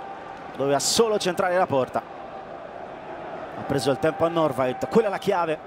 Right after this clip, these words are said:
sulla sponda di Mandžukić. Palo di Valencia, gol di Dybala, uno a zero. Qui torna a sfoggiare la sua qualità nel palleggio la Juve, come nei primi minuti.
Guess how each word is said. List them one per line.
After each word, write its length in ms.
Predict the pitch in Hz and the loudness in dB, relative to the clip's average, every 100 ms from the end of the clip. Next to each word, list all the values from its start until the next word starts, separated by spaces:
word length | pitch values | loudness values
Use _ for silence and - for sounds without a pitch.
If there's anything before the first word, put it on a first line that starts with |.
| - - - - - - - - | -16 -16 -16 -16 -16 -14 -14 -12
sulla 200 | - 131 | -4 -2
sponda 560 | - - 196 175 127 - - - - - - | 0 2 4 4 0 -4 -8 -18 -18 -12 -2
di 120 | 165 | 0
Mandžukić. 580 | 180 156 151 123 - - - - - - - - - - - - - - | 2 2 2 0 -2 -6 -8 -12 -12 -12 -12 -12 -8 -8 -8 -8 -8 -2
Palo 200 | 214 202 | 2 4
di 100 | 185 | 4
Valencia, 400 | 175 170 147 127 | 4 2 0 0
gol 160 | 208 220 | 0 0
di 100 | 190 | 0
Dybala, 420 | 180 170 156 135 | 0 -2 -4 -8
uno 160 | 185 185 | -8 -8
a 60 | |
zero. 160 | 139 143 | -4 -2
Qui 80 | - | 4
torna 320 | 233 180 165 | 4 4 0
a 40 | |
sfoggiare 440 | 143 175 165 185 170 | 0 0 2 2 2
la 60 | |
sua 160 | 160 175 | 2 2
qualità 340 | 175 175 170 | 2 2 0
nel 140 | 175 170 | 0 2
palleggio 360 | 175 175 170 | 2 2 2
la 80 | 160 | 2
Juve, 300 | 151 147 120 | 4 2 2
come 180 | - 247 | 2 0
nei 80 | 220 | 2
primi 160 | 208 | 0
minuti. 320 | 208 185 156 | 0 -2 -2